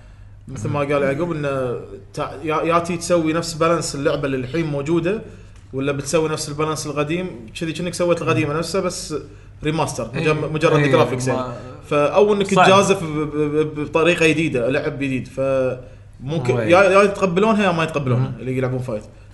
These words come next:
Speaker 1: باقي الألعاب أحس عادي يعني، لو تسوي مثلًا جراند ثيفت أوتو هذه
Speaker 2: آه،
Speaker 1: الأولى اللي
Speaker 2: أدفنتشر.
Speaker 1: من فوق، إي، أو تسوي لها ريميك، تسويها مثلًا نفس الألعاب هالأيام، بس قصتهم نفس القديمة.
Speaker 2: إي، عادي.
Speaker 1: عادي، الناس
Speaker 2: ما
Speaker 1: راح يستانسون، كأنه جزء جديد يعني، بس هي نفس القصة القديمة.
Speaker 2: إي.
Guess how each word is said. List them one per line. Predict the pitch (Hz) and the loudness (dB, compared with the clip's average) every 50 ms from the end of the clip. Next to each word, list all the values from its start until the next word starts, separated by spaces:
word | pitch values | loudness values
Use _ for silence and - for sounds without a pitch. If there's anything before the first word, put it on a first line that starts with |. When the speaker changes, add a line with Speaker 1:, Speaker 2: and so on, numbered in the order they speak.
| - | -6
Speaker 1:
باقي | 135 151 175 190 180 185 | 0 4 4 6 6 6
الألعاب | 170 - 185 208 - | 4 4 4 2 2
أحس | - - 180 170 - 156 | 0 -2 -4 -4 -2 0
عادي | 165 175 139 117 | 0 0 0 0
يعني، | 104 101 113 117 | -4 -6 -6 -8
لو | 117 123 127 131 | -6 -4 -4 -2
تسوي | 127 - 156 139 135 139 135 131 127 127 - - - - - - - | -2 -2 -2 -2 0 0 0 -2 -4 -6 -10 -16 -18 -18 -20 -14 -10
مثلًا | 131 123 127 143 143 | -8 -6 -4 -4 -2
جراند | 135 143 143 143 127 | -2 -2 -2 -2 -2
ثيفت | 123 - - | -4 -2 0
أوتو | 170 143 123 127 117 | 2 2 2 0 -2
هذه | 120 131 131 131 | -2 0 0 0
Speaker 2:
آه، | - - 147 | 0 0 2
Speaker 1:
الأولى | 143 151 165 165 151 | 4 6 8 8 8
اللي | 170 | 8
Speaker 2:
أدفنتشر. | - - 147 135 | 6 6 4 4
Speaker 1:
من | 120 160 170 180 196 190 | 6 8 8 8 8 6
فوق، | 170 175 - | 2 0 2
إي، | 180 175 160 127 | 4 6 6 6
أو | 139 151 151 147 147 - - - - - - | 4 2 2 0 -2 -6 -12 -18 -18 -16 -14
تسوي | 131 - - 170 160 170 170 | -6 0 2 4 4 6 6
لها | 175 165 165 160 151 147 139 110 131 | 6 6 6 4 4 4 2 2 2
ريميك، | 160 165 170 170 175 202 240 233 - - - - - | 2 4 4 4 4 2 2 0 -4 -12 -16 -10 -4
تسويها | - 175 175 175 170 170 | -2 0 0 2 0 0
مثلًا | 160 156 - 160 156 165 | -2 -2 -4 -4 -2 -2
نفس | 170 165 - - | -4 -4 -4 -2
الألعاب | 165 156 151 135 156 139 | -2 0 0 2 0 0
هالأيام، | 135 139 139 143 139 156 208 233 214 | 0 0 2 2 0 0 -2 -4 -4
بس | 214 208 - - - | -6 -6 -8 -6 -8
قصتهم | 196 - - 208 185 - 170 156 156 | -6 -4 -4 -4 -4 -4 -4 -4 -4
نفس | 139 - 131 | -4 -4 -6
القديمة. | 117 123 123 123 135 143 139 151 180 220 214 - - - - - - - - - - - 98 113 127 127 131 | -6 -6 -4 -4 -4 -6 -4 -6 -6 -8 -8 -12 -18 -20 -20 -20 -20 -20 -20 -18 -14 -12 -10 -10 -8 -4 -2
Speaker 2:
إي، | 185 | 0
عادي. | 214 220 277 269 233 226 220 | 0 2 2 0 0 2 4
Speaker 1:
عادي، | 220 254 240 165 147 143 151 170 | 4 6 6 4 2 0 0 0
الناس | 170 - - 143 139 | 2 4 4 4 4
Speaker 2:
ما | 123 | 4
Speaker 1:
راح | - | 6
يستانسون، | 208 202 196 - 220 220 208 - 214 156 | 4 4 4 4 2 2 2 2 0 0
كأنه | - 175 196 190 | 0 -2 -2 0
جزء | 165 180 165 175 | 0 0 0 0
جديد | 175 170 160 117 | -2 -2 -2 -4
يعني، | 120 113 147 190 220 | -4 -4 -4 -4 -4
بس | 233 226 - - 233 | -4 -6 -6 -4 -2
هي | 220 220 | -2 -2
نفس | 226 220 220 - | -2 -2 -4 -6
القصة | - 196 190 - 185 160 | -4 -4 -4 -2 -2 0
القديمة. | 147 135 135 123 117 | 0 0 0 0 -2
Speaker 2:
إي. | 110 | -4